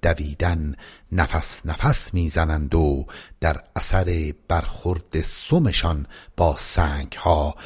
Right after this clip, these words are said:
جرقه تولید می‌کنند. و صبحگاهان حمله می‌کنند و گرد و خاک به پا می‌کنند و همگی به وسط عده‌ای می‌ریزند.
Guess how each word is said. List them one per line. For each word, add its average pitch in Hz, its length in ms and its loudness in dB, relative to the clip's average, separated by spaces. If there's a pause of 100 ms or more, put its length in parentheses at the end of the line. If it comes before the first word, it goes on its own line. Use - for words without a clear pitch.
(200)
جرقه 76 580 0
تولید 87 680 0
می‌کنند. 73 460 -6 (1700)
و 98 60 4
صبحگاهان 92 1040 4 (220)
حمله 92 460 4
می‌کنند 87 640 4
و 80 260 2 (340)
گرد - 340 2
و - 40 2
خاک 123 680 2
به 107 80 0
پا 98 300 4
می‌کنند 82 680 0
و 76 240 2 (260)
همگی 101 840 0 (280)
به 78 180 -4
وسط 85 560 0 (300)
عده‌ای 139 580 0
می‌ریزند. 78 1120 -8